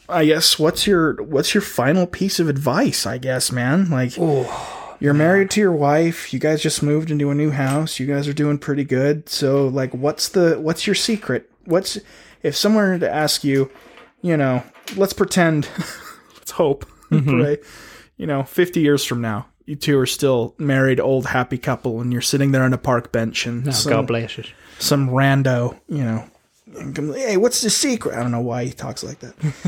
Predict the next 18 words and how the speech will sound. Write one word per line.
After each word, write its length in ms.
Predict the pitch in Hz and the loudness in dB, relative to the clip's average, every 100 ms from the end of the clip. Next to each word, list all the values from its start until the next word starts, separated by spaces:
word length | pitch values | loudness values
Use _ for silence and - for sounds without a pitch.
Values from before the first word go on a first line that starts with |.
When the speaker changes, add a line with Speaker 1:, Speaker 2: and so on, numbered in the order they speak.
| - 165 - | -4 -6 -6
Speaker 2:
<laughs> 20 | |
Speaker 1:
You 140 | 175 | -6
know, 120 | 156 143 | -4 -2
"What's 160 | 220 | 2
Speaker 2:
We're 80 | 185 | 2
Speaker 1:
your, 80 | 247 | 2
Speaker 2:
in 100 | 233 | 2
New 200 | 240 247 | 2 2
York. 560 | 233 330 214 120 131 220 | 0 2 2 0 -4 -2
Speaker 1:
yeah, 120 | 392 | 0
Speaker 2:
Yeah. 60 | |
Speaker 1:
what's 220 | 311 285 311 | 2 0 -2
your, 260 | 262 226 | 0 0
what's 280 | - 339 - | -2 -4 -2
your 80 | 339 | 0
see 260 | - - 294 | 0 0 0
some 260 | - 160 | 0 -2
greaser?" 520 | 139 143 139 - 143 | -2 -4 -2 -2 -4